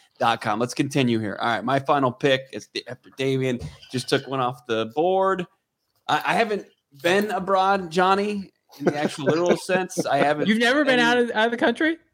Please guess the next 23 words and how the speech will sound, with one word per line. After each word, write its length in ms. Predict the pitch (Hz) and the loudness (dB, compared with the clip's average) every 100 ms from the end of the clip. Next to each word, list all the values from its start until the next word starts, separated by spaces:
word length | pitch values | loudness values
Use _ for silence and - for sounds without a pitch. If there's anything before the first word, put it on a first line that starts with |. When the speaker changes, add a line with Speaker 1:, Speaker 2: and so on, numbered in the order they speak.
| - | -4
Speaker 1:
I've 140 | 165 165 | -2 2
been 180 | 196 190 | 0 0
to 100 | 190 | 0
Mexico, 800 | 180 175 - 165 143 117 85 - 131 | 0 0 -2 -6 -2 -2 -4 -4 -2
and 260 | 135 127 | 2 2
that's 200 | 139 147 | 2 0
where 100 | 170 | 2
I'm 80 | 151 | 2
gonna 140 | 151 143 | 4 2
go 200 | 143 143 | 2 2
here. 220 | 127 104 | 2 -2
So 300 | - 131 131 | -2 0 2
I 160 | 107 143 | 2 0
enjoyed 480 | 139 139 147 143 | 0 0 2 2
an 100 | 131 | 0
all-inclusive 840 | 123 131 139 135 135 143 135 143 131 | 0 0 0 -2 -2 -2 -2 -6 -6
place 280 | - 131 131 | -2 -2 0
at 120 | 120 - | -4 0
Cabo. 560 | 151 147 147 143 139 | 2 2 2 2 2
It's 200 | 117 117 | -2 -6
a 60 | 113 | -10
short, 400 | - 156 147 - | -6 -2 -2 -2
what, 220 | 117 - | -4 -4